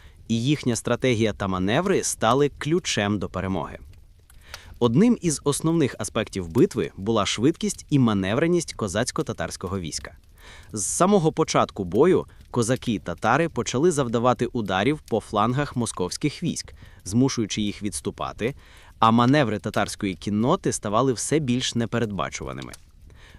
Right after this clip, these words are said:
Виговський, знаючи, що московити мають великі проблеми з мобільністю, вирішив спершу не вступати в безпосередній бій. Він чекав моменту, коли московська армія розтягується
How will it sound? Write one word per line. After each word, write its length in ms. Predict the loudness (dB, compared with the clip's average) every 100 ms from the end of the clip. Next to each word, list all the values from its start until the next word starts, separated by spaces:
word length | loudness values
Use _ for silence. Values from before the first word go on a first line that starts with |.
| -2
Виговський, 640 | 4 8 8 6 -6 -8 -10 -20 -8
знаючи, 540 | 2 4 4 2 -2
що 200 | -4 0
московити 540 | -2 0 2 2 2 0
мають 380 | 0 0 -2 -2
великі 400 | 2 2 0 -4
проблеми 460 | -6 -2 -2 -2
з 60 | -4
мобільністю, 680 | 0 2 4 2 4 2 2 -8 -14
вирішив 520 | 2 4 6 2 0 -2
спершу 420 | 0 0 2 2
не 180 | 2 0
вступати 640 | -2 -2 2 4 4 0
в 80 | -6
безпосередній 720 | -6 -6 -8 -4 -4 -2 -4
бій. 260 | -4 -8 -10 -20 -20 -20 -8
Він 220 | 0 2
чекав 340 | 2 2 2 2
моменту, 640 | 0 2 2 2 0 -2 -10 -4
коли 220 | 0 2
московська 580 | 0 0 -2 -2 -4 -2
армія 400 | 2 2 0 -2
розтягується 840 | -2 -6 0 4 4 4 2 0